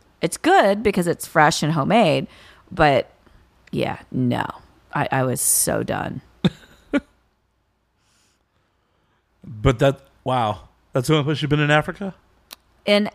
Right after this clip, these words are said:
Speaker 1: Africa, yes. The Mediterranean, I've, I've been to Cyprus, I've been to Greece. Uh, in Europe, I've been to France, England, uh, uh, Luxembourg, Belgium, Holland,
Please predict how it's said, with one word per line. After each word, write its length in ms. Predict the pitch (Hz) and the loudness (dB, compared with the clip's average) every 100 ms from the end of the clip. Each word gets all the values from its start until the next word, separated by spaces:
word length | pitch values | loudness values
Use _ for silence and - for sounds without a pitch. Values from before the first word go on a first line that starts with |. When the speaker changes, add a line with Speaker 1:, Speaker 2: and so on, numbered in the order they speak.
| - | 0
Speaker 1:
Africa, 680 | 175 202 320 330 359 359 330 | 2 2 -2 2 4 4 2
yes. 760 | 202 151 - 175 - - - _ _ _ | -2 -2 -4 -6 -6 -4 -8 _ _ _
The 60 | 190 | -2
Mediterranean, 1000 | 180 175 - - 170 220 262 294 302 302 | 0 0 -2 -2 0 0 0 0 0 -2
I've, 260 | - 175 - | 2 2 2
I've 140 | 175 | -2
been 140 | 160 147 | 0 -2
to 100 | - | -2
Cyprus, 560 | - 190 208 190 190 | 0 0 2 0 0
I've 100 | - | -4
been 140 | - - | -4 -6
to 80 | - | -6
Greece. 720 | 185 220 226 220 - - - _ _ - _ _ _ - | -2 0 2 0 0 -2 -4 _ _ -20 _ _ _ -6
Uh, 160 | - - | -6 -4
in 80 | 165 | 0
Europe, 360 | 180 202 196 190 | 4 6 4 2
I've 140 | 156 | 0
been 180 | - 131 | 0 -4
to 100 | 147 | -4
France, 580 | - - 202 175 143 - | -6 -2 0 2 -2 -6
England, 760 | - 208 180 143 123 78 85 - | -2 -2 -2 -4 -4 -6 -10 -10
uh, 220 | - 69 - - - - - - - - | -6 -4 -4 -6 -6 -6 -6 -8 -14 -6
uh, 200 | 135 131 | -4 -4
Luxembourg, 760 | - 190 - 208 185 160 139 - - - | 0 -2 0 -4 0 2 2 0 -10 -6
Belgium, 840 | 151 185 190 196 180 170 165 170 - _ _ _ | 0 2 2 0 -2 0 -2 -6 -8 _ _ _
Holland, 960 | - 220 214 202 180 165 156 147 147 | -2 2 4 4 2 0 0 -4 -6